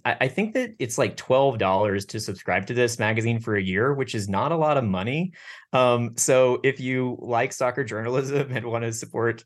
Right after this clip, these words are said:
um, you know, uh, media outlets that are covering Austin F C, like,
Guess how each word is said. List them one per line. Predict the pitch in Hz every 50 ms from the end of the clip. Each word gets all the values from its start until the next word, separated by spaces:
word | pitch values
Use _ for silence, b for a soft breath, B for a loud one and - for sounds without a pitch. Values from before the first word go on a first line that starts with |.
| _
um, | 113 110 110 110 110 107 101 101 107
you | - 120 117
know, | 107 101 98 101 107 117 B B B B B B _
uh, | - 104 104 101 98 101 101 104 107 - _ _ _ _ _ -
media | 107 107 110 113 120 113
outlets | 98 90 98 107 - - 120 - -
that | 107 98
are | 98 98
covering | - 104 101 104 104 101 98 92
Austin | 85 98 101 - - 101
F | 92 90
C, | - - 90 92 104 113 120 117
like, | 95 92 85 90 -